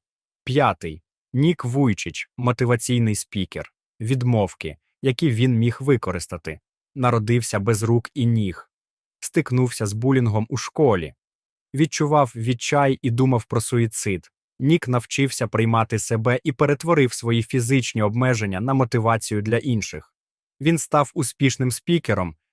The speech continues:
надихаючи мільйони людей своїм прикладом. Шостий. Томас Едісон, винахідник лампи розжарювання. Відмовки,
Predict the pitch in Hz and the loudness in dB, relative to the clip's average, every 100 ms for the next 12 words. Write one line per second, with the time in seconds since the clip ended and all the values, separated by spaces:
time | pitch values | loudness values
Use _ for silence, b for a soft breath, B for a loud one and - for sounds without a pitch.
0 | - 143 143 123 143 127 117 135 139 135 | -4 0 0 2 2 2 0 0 0 2
1 | 135 127 113 107 110 120 123 - 113 107 | 2 2 2 0 2 2 2 0 0 0
2 | - 117 - 87 82 78 - _ _ _ | 0 0 0 -6 -8 -10 -16 _ _ _
3 | _ _ _ _ _ - 165 175 - 123 | _ _ _ _ _ -2 2 2 2 -2
4 | - 139 131 120 - 151 113 101 - 92 | 2 2 4 0 0 0 2 -2 -4 -8
5 | 78 - _ - 131 135 127 131 131 139 | -8 -16 _ -2 2 2 2 0 2 0
6 | - 123 120 113 113 117 107 113 95 85 | 2 2 2 2 2 2 4 2 0 -4
7 | 82 78 - _ _ _ - 113 160 175 | -8 -10 -16 _ _ _ -10 -2 2 4
8 | 160 104 - 85 | 4 2 -2 -10